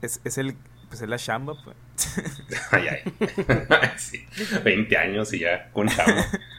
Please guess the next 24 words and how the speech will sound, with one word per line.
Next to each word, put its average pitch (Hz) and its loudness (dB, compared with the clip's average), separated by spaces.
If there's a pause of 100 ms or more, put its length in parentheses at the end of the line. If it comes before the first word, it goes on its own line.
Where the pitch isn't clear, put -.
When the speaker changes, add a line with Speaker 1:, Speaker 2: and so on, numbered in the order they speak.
(720)
Speaker 2:
Pero 92 6
Speaker 1:
Sí, 85 6 (100)
sí, 101 0
Speaker 2:
no, 127 6
Speaker 1:
sí. 151 6
Speaker 2:
está, 151 4
está 135 4
bien. 95 0 (320)
El 95 -2
punto, 117 0 (120)
sí, 117 -2
no 135 0
sé. 139 -2
¿Cómo 151 6
empieza, 160 2
Señor 120 0
Kino? 127 -2
¿Cuántos 123 4
años 139 0
tenías? 113 0 (640)
Speaker 1:
Tenía 123 -2
quince 139 -4
años, 117 -6
güey. 90 -16